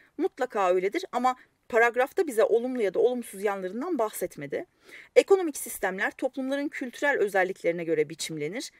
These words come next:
Mümkündür ama paragrafta bunu görmedik. Ekonomik sistemler toplumun ihtiyaçlarına cevap verdikleri ölçüde kalıcıdır.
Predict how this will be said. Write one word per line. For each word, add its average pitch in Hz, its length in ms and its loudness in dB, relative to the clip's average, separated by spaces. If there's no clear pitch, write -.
Mümkündür 311 640 -2
ama - 160 -4
paragrafta 196 600 -4
bunu 165 160 -8
görmedik. 226 520 -2
Ekonomik 370 400 2
sistemler 214 500 -6
toplumun 269 420 -6
ihtiyaçlarına 269 600 -4
cevap 262 360 0
verdikleri 180 400 0
ölçüde 165 320 -2
kalıcıdır. 156 600 -6